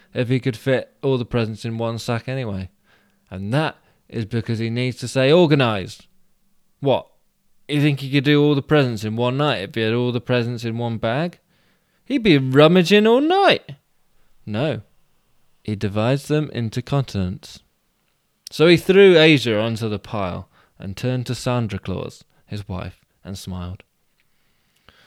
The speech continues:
"Oh, guess we're all ready then." Don't know why Santa's, he's not.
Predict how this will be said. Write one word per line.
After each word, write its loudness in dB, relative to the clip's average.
"Oh, -4
guess 2
we're 4
all 6
ready 4
then." 4
Don't -12
know -10
why -10
Santa's, -14
he's -16
not. -10